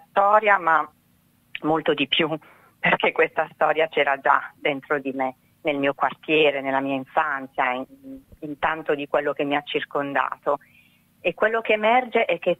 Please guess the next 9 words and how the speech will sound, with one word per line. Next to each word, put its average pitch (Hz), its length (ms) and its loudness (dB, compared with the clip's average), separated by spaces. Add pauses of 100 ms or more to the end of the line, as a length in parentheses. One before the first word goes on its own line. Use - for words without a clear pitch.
spesso, 165 600 -2
purtroppo, 185 640 -2
i 185 120 -4
figli 202 420 -2
tendono 160 480 0
a 156 120 -2
re-, 165 160 0
a 175 160 0
reiterare 202 1000 0